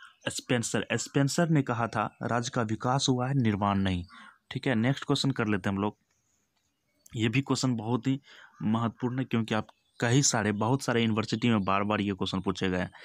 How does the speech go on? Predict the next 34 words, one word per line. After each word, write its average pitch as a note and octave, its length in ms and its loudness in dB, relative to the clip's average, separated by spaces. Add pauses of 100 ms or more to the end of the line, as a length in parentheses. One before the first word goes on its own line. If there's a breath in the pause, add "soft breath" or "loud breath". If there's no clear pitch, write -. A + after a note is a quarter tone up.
(400 loud breath)
ऐसा A2+ 220 0
नहीं C3+ 160 4
कि B2+ 80 0
आप A#2+ 180 2
ही C#3 80 2
की B2+ 80 0
यूनिवर्सिटी A2 480 0
पे F#2+ 240 0
पूछा G#2 300 -4
गया, F#2+ 160 0
बहुत G#2+ 280 -2
सारे G#2+ 200 0
यूनिवर्सिटी G2 420 -2
में F#2 160 -10
पूछे - 200 -8
गए F#2 80 -6
हैं। - 760 -10
राजनीति, A2+ 560 0 (880 loud breath)
राजनीति A2 480 0 (400)
कब, C3 360 0 (240)
कहाँ, B2 260 0 (140)
कैसे B2+ 320 2
प्राप्त - 480 -4
हो, G#2+ 340 2 (360 loud breath)
ये A2 100 0
किसने B2 400 2
कहा? G2 360 -2 (640 soft breath)
तो A2 100 -2
इसका B2+ 320 -2
आंसर B2 260 0
हो C3 140 0
जाएगा G#2+ 380 0 (440 loud breath)
प्यारे G#2+ 200 0
दोस्तों A2 440 2